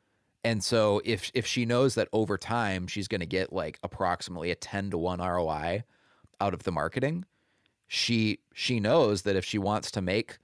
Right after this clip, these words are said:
forty thousand dollars a month, she probably needs to be investing four thousand dollars a month into marketing, right? And if Jess wants to be making a hundred thousand dollars a month, she probably needs to be investing over time consistently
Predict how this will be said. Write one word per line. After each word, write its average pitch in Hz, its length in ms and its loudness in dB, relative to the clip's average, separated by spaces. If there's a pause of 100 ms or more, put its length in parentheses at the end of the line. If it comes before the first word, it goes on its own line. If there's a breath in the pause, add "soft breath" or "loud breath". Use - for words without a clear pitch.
(180)
forty 92 440 0
thousand 117 340 2
dollars 127 320 4
a 143 60 -2
month, 175 260 -4 (120)
she - 180 -4
probably 185 320 0
needs 175 220 -2
to 156 100 -2
be 156 80 2
investing 131 500 0
four 131 380 2
thousand 82 340 0
dollars - 320 -4
a 85 60 -8
month 82 180 -8
into 90 140 -6
marketing, - 440 -4 (560)
right? 87 260 0 (420 soft breath)
And 113 100 2
if 92 100 0
Jess 104 300 2
wants 104 240 0
to - 120 -8
be 95 100 0
making 90 540 -2 (180)
a 80 80 0
hundred 82 400 -4
thousand 110 340 2
dollars 117 360 4
a 139 40 0
month, 143 320 -2 (500)
she - 160 2
probably 135 360 4
needs 110 220 0
to 113 100 -2
be 107 100 2
investing 95 680 -2 (120)
over 95 280 0
time 98 340 -2
consistently 95 680 -6